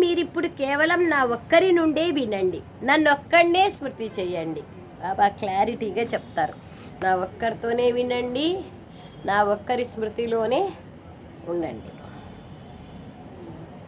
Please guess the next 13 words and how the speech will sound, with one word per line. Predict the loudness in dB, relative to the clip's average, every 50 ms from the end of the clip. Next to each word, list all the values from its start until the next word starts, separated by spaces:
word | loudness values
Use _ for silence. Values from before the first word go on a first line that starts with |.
| -16 -14 -4 4 8
నేనొక్కడినే | 8 8 10 8 6 4 4 4 4 4 6 6 6 4 4 4
జ్ఞానం | 4 4 4 4 4 4 2 2 0 -4
ఇస్తాను. | -6 -4 -2 0 0 0 0 -4 -6 -4 2
డ్రామా | 4 4 6 8 8 8 8 8 6 6
ప్లాన్ | 6 6 6 6 6 4
అనుసారంగా | 4 4 2 0 0 2 2 2 4 2 2 2 4 4 4 6 6 6
మొత్తం | 4 4 4 4 4 4 4 2
ప్రపంచమంతా | -2 -2 0 2 2 2 2 0 0 0 2 2 2 2 2 0 0 0 0 4 4
తమో | 4 4 4 0 -2 -2
ప్రధానంగా | -4 -2 0 0 2 4 4 4 4 4 4 2
అయిపోయింది. | 2 0 -2 -4 -4 -4 -4 -6 -8 -12 -16 -16 -16 -8 0 2 2
ఇప్పుడు | 4 6 6 6 8 8 8
మేము | 8 8 8 8